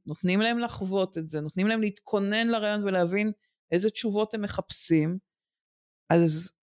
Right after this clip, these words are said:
זה, אני חושבת שזה בעיקר החוויה של הלא מקשיבים, קשור לזה שאין לך את הכלים להקשיב. once יש לך את הכלים להקשיב,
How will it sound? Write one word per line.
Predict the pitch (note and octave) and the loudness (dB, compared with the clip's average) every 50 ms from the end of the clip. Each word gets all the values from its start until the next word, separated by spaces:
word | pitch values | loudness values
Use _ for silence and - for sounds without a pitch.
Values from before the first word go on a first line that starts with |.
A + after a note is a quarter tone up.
| _ | _
זה, | D#3+ D#3+ D#3+ D3+ D#3 - F3 F3 F3 E3+ E3+ E3 - - D#3+ D#3+ - | -6 -4 -4 -4 -2 -2 0 2 2 2 0 -2 -2 -4 -2 -2 0
אני | D#3+ E3 | 0 0
חושבת | D#3+ - - - A3+ C4 D4+ - | 0 0 0 2 2 2 0 0
שזה | - D4 - G#3+ F#3+ | -2 0 0 0 0
בעיקר | F3 F3+ F3+ F3+ - - - G#3+ A3+ A#3+ A#3+ A#3 - - | 0 0 -2 -2 -2 -4 -2 0 0 0 -2 -4 -4 -4
החוויה | - E3 - - F#3+ F3 F3 E3 E3 F#3 G#3 B3 B3+ | -6 -6 0 0 0 2 4 2 4 4 2 2 2
של | - C4 A3 F#3+ | 2 2 2 2
הלא | F3+ E3+ E3+ F#3 G3+ | 2 2 2 2 2
מקשיבים, | A#3+ B3 - - - - F3+ D#3+ D#3 E3+ G3 A#3 C#4+ E4 E4+ E4 - _ _ _ _ _ _ _ _ | 0 -2 -2 -2 0 2 2 0 2 2 2 2 2 0 -2 -6 -10 _ _ _ _ _ _ _ _
קשור | E3+ F3 - A3 A#3 | -2 0 2 2 2
לזה | A#3 G#3+ G3 G3+ G#3 | 2 0 0 -2 -4
שאין | G3 - F#3+ F#3 G3 | -2 -2 -2 0 0
לך | G#3+ - - | -2 -4 -6
את | G#3 - | -6 -6
הכלים | F3+ - - E3+ D#3+ E3+ F3+ F#3 F3+ | -8 -4 0 0 2 2 2 2 2
להקשיב. | F3+ F3 E3+ D#3+ - - D3+ C#3+ C#3 D#3 | 0 0 0 -2 -2 0 0 0 0 0
once | F#3+ A3+ B3+ B3+ - | 0 0 0 0 0
יש | F3 F#3 A3+ - D#4 | 0 0 0 0 -4
לך | D4 - | -4 -4
את | C#4+ C#4 C#4 | -4 -4 -4
הכלים | C#4 - D4 C4 C#4+ C#4+ D4 | -4 -4 -4 -4 -4 -4 -4
להקשיב, | C#4+ C#4+ C#4 C#4 - - - D4 D4+ | -4 -4 -6 -6 -8 -4 -2 0 0